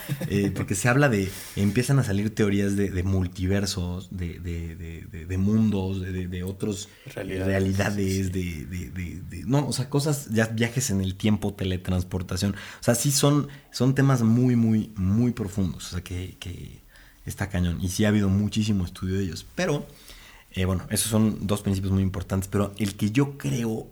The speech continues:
Speaker 2: que es el más importante
Speaker 1: Sí.
Speaker 2: en el tema que estamos hablando de, de atraer cosas, de
Speaker 1: Manifestar.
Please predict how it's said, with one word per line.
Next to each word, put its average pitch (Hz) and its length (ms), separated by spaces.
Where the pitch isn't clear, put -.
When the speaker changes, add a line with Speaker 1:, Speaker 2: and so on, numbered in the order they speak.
Speaker 2:
que 110 100
es 101 160
el 104 140
más 135 540
importante 95 760
Speaker 1:
Sí. - 680
Speaker 2:
en 113 140
el 104 100
tema 120 220
que - 80
estamos 101 300
hablando 92 440
de, 80 380
de 85 260
atraer 95 400
cosas, 107 420
de 65 320
Speaker 1:
Manifestar. 107 580